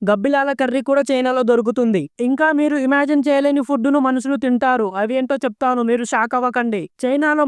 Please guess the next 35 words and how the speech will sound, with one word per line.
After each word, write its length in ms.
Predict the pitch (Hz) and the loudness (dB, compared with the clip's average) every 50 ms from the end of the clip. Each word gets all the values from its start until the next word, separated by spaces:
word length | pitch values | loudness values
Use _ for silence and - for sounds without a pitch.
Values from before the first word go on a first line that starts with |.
| 262 | 0
మంచి 240 | 277 277 262 - 302 262 247 254 | 0 -2 0 0 0 2 2 2
ఆరోగ్యం 360 | 262 277 277 240 294 294 277 233 | 0 0 -2 -2 -2 -4 -2 -2
కోసం 220 | 277 277 - 294 269 254 | -2 -2 -2 -2 -2 0
మరియు 220 | 262 262 269 285 240 208 | -2 0 0 -2 0 0
బెస్ట్ 220 | 254 262 - - 294 220 - | 0 0 0 -2 -4 -2 -2
సెక్స్ 220 | 254 - - - 240 247 | -4 -4 -4 -4 -2 0
జీవితం 300 | 285 285 226 285 269 262 277 | 0 0 0 -2 -4 -2 0
కోసం 280 | 269 269 247 302 269 247 277 320 - _ _ _ _ _ | -2 -2 0 -2 -2 -2 -4 -6 -8 _ _ _ _ _
చిన్న 200 | - 277 294 311 320 294 - | -2 2 2 2 2 2 0
పిల్లలను, 420 | 302 294 294 285 294 285 277 294 285 262 | 0 0 2 2 2 2 2 2 2 2
అంటే 220 | 262 247 330 302 254 285 320 - _ _ _ - 196 | 0 0 -2 -2 -2 -4 -6 -8 _ _ _ -6 -4
గర్భంలో 460 | 226 262 240 262 294 285 285 302 285 240 240 247 | -4 -2 0 0 0 0 0 0 0 0 -2 -2
ఎదిగి 220 | 247 277 302 302 269 269 | 0 0 0 2 2 0
ఎదగని 300 | 247 277 269 285 285 - | 0 0 0 -2 -2 -2
శిశువును 340 | 277 262 277 285 277 269 285 - 285 | -2 -2 0 0 0 0 0 0 0
తీసి 220 | 277 247 - 277 208 - | 0 2 0 0 0 0
సూప్ 180 | 277 277 226 - - | 0 0 0 -2 -2
చేసి 200 | 285 269 - 302 226 269 | -2 -2 -2 -2 -2 -2
తినేస్తారు. 540 | 254 262 262 - - 254 240 226 202 170 151 - - _ _ 226 | 0 0 0 0 0 0 0 0 0 -2 -4 -6 -10 _ _ -2
ఇది 140 | 208 240 285 269 262 | 0 2 2 2 2
అబద్ధం. 380 | 240 285 285 240 269 269 240 185 - - 247 | 0 0 0 0 0 -2 -2 -4 -4 -4 -2
పిల్లల్ని 320 | 269 285 294 294 294 285 269 | 0 0 2 2 2 2 2
ఎవరైనా 300 | 269 277 277 277 285 285 240 - | 2 2 2 2 0 0 0 0
తినేస్తారా 460 | 262 262 269 - - 277 269 269 269 269 | 2 2 0 2 0 0 0 0 0 0
అని 100 | 269 262 254 | 0 0 0
అనుకుంటున్నారా? 680 | 247 - 262 247 220 269 254 240 233 214 202 185 185 202 240 - _ _ - 254 | 0 0 0 0 2 2 2 2 0 0 0 -2 -4 -4 -8 -10 _ _ -6 -4
కానీ 220 | 254 269 285 311 285 269 | -4 -2 -2 0 0 0
ఇది 140 | 269 247 269 247 254 | 2 2 2 2 4
నిజం. 240 | 240 226 254 214 - - _ - 233 | 4 2 2 0 -2 -6 _ -4 -2
కావాలంటే 460 | 240 262 285 285 294 302 285 302 294 247 247 | 0 0 0 0 0 0 0 0 0 0 0
Google-లో 300 | 262 233 277 285 285 285 277 | 0 0 2 2 2 2 0
ఒకసారి 260 | - - 277 277 277 - - | 0 -2 -4 -4 -4 -4 -4
సెర్చ్ 200 | 262 226 220 - 302 | -6 -6 -4 -4 -2
చేసి 160 | 294 - 302 240 - | -2 -2 -2 -4 -2
చూడండి, 360 | 277 269 262 269 269 262 269 | 0 0 2 2 2 0 0